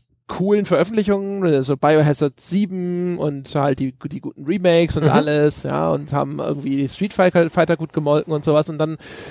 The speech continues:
Speaker 1: hatte man das wieder vergessen. Man muss aber dazu sagen, ich meine, die hatten jetzt auch den besten Run
Speaker 2: Ja.
Speaker 1: seit langem, also d-, da wird schon, da kann auch einfach mal wieder so ein Schaltjahr dazwischen sein,
Speaker 2: Ja.
Speaker 1: wenn einfach nichts kommt, ne?
Speaker 2: Ja. Ähm, was hab ich noch aufgeschrieben? Ansonsten nichts Wichtiges mehr. Ich bin gespannt auf den Todesmarsch von Atari V C S und Intellivision Amico.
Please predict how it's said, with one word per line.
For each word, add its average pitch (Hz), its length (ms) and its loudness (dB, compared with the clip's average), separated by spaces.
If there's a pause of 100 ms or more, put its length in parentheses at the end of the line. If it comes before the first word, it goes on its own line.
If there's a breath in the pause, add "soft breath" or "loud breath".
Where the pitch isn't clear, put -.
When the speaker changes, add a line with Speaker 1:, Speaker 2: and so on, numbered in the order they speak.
(140 loud breath)
Speaker 1:
hatte 180 180 4
man 180 120 6
das 165 140 2
wieder 165 120 2
vergessen. 156 320 0
Man 147 120 2
muss 233 120 2
aber 214 120 2
dazu 190 240 0
sagen, 190 240 2
ich 180 100 -4
meine, 175 160 2
die 151 140 4
hatten - 240 -2
jetzt 143 180 2
auch 139 160 2
den 135 160 -2
besten 151 340 -2
Run 135 80 -2
Speaker 2:
Ja. 143 100 6
Speaker 1:
seit - 180 -8
langem, 151 340 -2
also 123 240 -4 (500 loud breath)
d-, - 300 -18
da 151 160 2
wird 180 160 2
schon, 156 480 0 (120)
da 139 80 -4 (280)
kann - 180 -10
auch 131 140 0
einfach 151 200 2
mal 147 160 2
wieder 156 160 4
so 151 100 0
ein 147 160 -4
Schaltjahr 147 420 2
dazwischen 156 380 -2
sein, 127 180 0
Speaker 2:
Ja. 160 160 6
Speaker 1:
wenn 156 80 2
einfach 123 260 -8
nichts - 180 -12
kommt, - 280 -12
ne? 107 60 2
Speaker 2:
Ja. 101 200 0 (1160 loud breath)
Ähm, 175 160 0
was 156 160 2
hab 156 80 -2
ich 151 80 0
noch 165 220 2
aufgeschrieben? 147 680 0
Ansonsten 135 460 0
nichts 131 260 -4
Wichtiges 107 460 -4
mehr. 110 80 2
Ich - 80 -4
bin 151 100 2
gespannt 147 340 0
auf 160 100 -2
den 143 120 -2
Todesmarsch 151 580 0
von 135 220 0
Atari 131 360 0
V 135 180 0
C 120 180 2
S 147 240 0
und 131 220 -6
Intellivision 117 760 -2
Amico. 135 540 -2